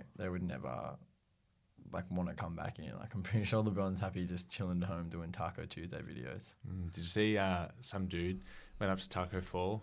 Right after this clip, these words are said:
Speaker 2: and <laughs> it was, <laughs> did you see it?
Speaker 1: <laughs> I didn't see it.
Speaker 2: They were, um, it was like a signature,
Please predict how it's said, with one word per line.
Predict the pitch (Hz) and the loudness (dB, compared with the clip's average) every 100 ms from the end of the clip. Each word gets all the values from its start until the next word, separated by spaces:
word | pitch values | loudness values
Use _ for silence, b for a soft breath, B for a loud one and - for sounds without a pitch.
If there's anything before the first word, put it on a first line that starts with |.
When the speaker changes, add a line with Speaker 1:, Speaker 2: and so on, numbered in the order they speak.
| - - | -4 -2
Speaker 2:
and | 92 90 95 95 | 0 0 0 0
<laughs> | 110 131 113 113 | 2 4 4 8
it | |
was, | 113 104 131 | 8 8 4
<laughs> | - - | 4 8
did | 131 120 | 8 6
you | |
see | 113 110 | 4 8
it? | 127 156 170 - | 8 8 4 4
Speaker 1:
<laughs> | |
I | 117 117 - | 4 2 0
didn't | 110 110 | 0 2
see | 92 | 0
it. | 82 - B B B | -2 -2 B B B
Speaker 2:
They | 92 | 6
were, | 101 95 | 8 8
um, | 95 92 92 - | 8 6 2 2
it | 98 | 2
was | 95 | 4
like | 101 | 4
a | 104 | 2
signature, | - 90 90 90 92 | 2 4 2 4 2